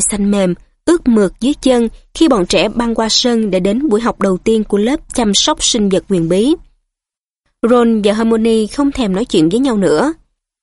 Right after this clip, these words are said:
Harry im lặng đi bên cạnh hai bạn khi cả bọn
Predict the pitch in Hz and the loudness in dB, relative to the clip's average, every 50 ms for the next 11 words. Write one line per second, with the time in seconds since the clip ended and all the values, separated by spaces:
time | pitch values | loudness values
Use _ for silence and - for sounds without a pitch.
0 | _ - 302 285 277 277 285 277 - - 269 262 254 240 170 143 156 185 214 220 | _ -2 0 2 2 2 2 2 0 0 0 2 2 2 2 2 0 0 0 0
1 | 208 226 214 208 - 185 151 151 - - 226 220 208 196 156 156 139 - - - | -2 -2 -2 -2 -2 -2 -2 -2 -2 -4 -4 -2 -2 0 0 0 -2 -4 -6 -12
2 | _ _ _ - - 254 240 226 208 - 202 214 214 208 170 151 151 | _ _ _ -6 0 0 2 2 2 0 0 0 2 2 2 2 0